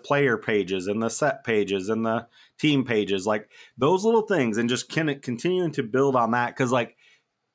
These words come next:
it, this is just my opinion, like, the, like, the product being great is what's gonna sell this,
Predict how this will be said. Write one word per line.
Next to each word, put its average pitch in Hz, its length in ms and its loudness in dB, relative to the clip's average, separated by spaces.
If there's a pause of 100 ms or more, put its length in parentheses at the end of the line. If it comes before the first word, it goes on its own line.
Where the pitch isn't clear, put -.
(120)
it, 139 300 -2
this 196 260 0
is 240 120 0
just 143 220 -2
my 107 260 2
opinion, 139 440 2
like, 95 320 -2 (200)
the, 117 180 2 (1080)
like, 110 200 -2
the 113 80 -2
product 196 720 -2
being 117 320 2
great 95 540 0 (180)
is 101 200 -2
what's 104 320 -2
gonna 98 200 -2
sell 90 320 -2
this, - 400 -14